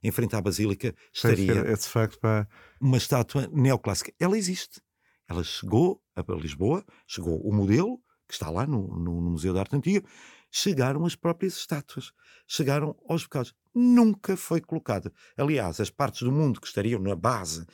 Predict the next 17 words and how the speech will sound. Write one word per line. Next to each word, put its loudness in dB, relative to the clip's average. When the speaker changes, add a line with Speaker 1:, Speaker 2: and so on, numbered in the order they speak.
Speaker 1:
estiveram 0
na -2
Avenida 0
da 4
Liberdade, 0
onde 4
hoje 4
estão -2
os -10
escritores, -2
eh, -8
Speaker 2:
Sim, 2
Speaker 1:
o 6
Speaker 2:
sim. 2
Speaker 1:
Herculano, 4
o -4
Garrett, 0